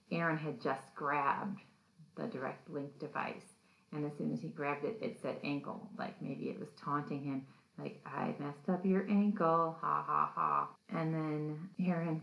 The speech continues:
feels, like, a tapping on his shoulder, and he totally freaks out. Like, the camera's going everywhere. It's like,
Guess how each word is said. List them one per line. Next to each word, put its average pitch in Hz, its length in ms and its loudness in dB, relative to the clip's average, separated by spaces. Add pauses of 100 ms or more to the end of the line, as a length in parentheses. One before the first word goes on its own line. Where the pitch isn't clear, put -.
feels, 160 400 4
like, 143 220 0
a - 60 -12
tapping 196 600 4
on 151 200 2
his 151 220 -4
shoulder, 185 720 0
and 160 140 -4
he 160 180 -4 (340)
totally 240 680 8
freaks 190 520 4
out. 170 320 10
Like, 147 240 -4 (200)
the 151 80 -8
camera's 156 420 -2
going 156 260 0
everywhere. 151 340 0
It's - 120 -6
like, - 140 -12